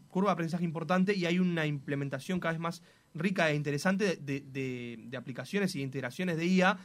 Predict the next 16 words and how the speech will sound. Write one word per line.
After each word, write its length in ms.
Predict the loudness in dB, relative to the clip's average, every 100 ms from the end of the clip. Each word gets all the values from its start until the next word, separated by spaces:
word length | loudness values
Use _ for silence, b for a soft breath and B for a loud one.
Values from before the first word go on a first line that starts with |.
| b b
que 60 | -6
están 180 | 0
ayudando, 540 | 2 4 2 4 2 0 b b -16
eh, 140 | -12
a 60 | -4
hacer 160 | 0
un 80 | 4
montón 260 | 4 6 6
de 80 | 6
cosas 300 | 6 4 4
dentro 220 | 2 0
de 40 |
la 60 | 0
industria, 260 | -2 -4 -6
de 120 | -12 -10
muchas, 280 | -4 -4